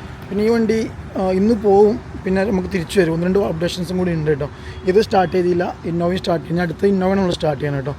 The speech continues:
അത് കഴിഞ്ഞിട്ട് നമ്മൾ ഫോർച്യൂണർ സ്റ്റാർട്ട് ചെയ്യും. അപ്പോൾ രാവിലെ തന്നെ ഇതെന്താ സീറ്റ് ബെൽറ്റ് അല്ലേ? അയച്ചോ?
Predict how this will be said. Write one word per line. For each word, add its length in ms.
അത് 140
കഴിഞ്ഞിട്ട് 260
നമ്മൾ 200
ഫോർച്യൂണർ 400
സ്റ്റാർട്ട് 280
ചെയ്യും. 160
അപ്പോൾ 220
രാവിലെ 240
തന്നെ 160
ഇതെന്താ 340
സീറ്റ് 160
ബെൽറ്റ് 180
അല്ലേ? 140
അയച്ചോ? 260